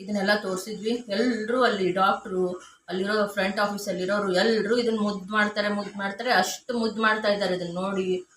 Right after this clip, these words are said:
ಫೋಟೋ ವಿಡಿಯೋ ಎಲ್ಲ ತಗೊಂಡು. ಆಮೇಲೆ ಇದಕ್ಕೆ ಕಣ್ಮುಂದೆ ಇರೋದು ಕೂದ್ಲು, ಕಣ್ಣ ಹತ್ರ ಬಂದಿರೋದೆಲ್ಲ ಸ್ವಲ್ಪ ಕೂದ್ಲು ಕಟ್ ಮಾಡ್ಸಿದ್ವಿ. ಆಮೇಲೆ ಕಿವಿ ಹತ್ರ ಅದೇನೋ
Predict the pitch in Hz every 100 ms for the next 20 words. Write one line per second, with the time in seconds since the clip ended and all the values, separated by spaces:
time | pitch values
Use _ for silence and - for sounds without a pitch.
0 | _ - 214 226 220 214 202 190 190 185
1 | 180 190 180 180 185 185 _ 180 190 185
2 | 214 - _ _ _ _ 202 196 202 190
3 | 214 214 220 214 202 196 196 220 220 208
4 | 202 - 226 214 202 196 196 202 208 208
5 | 208 202 190 190 190 190 214 214 185 196
6 | - 208 196 196 190 175 - 175 156 170
7 | 165 170 202 - _ _ _ _ _ 190
8 | 208 202 202 - 240 262 233 - 262 220
9 | 226 - 208 185 196 240 202 175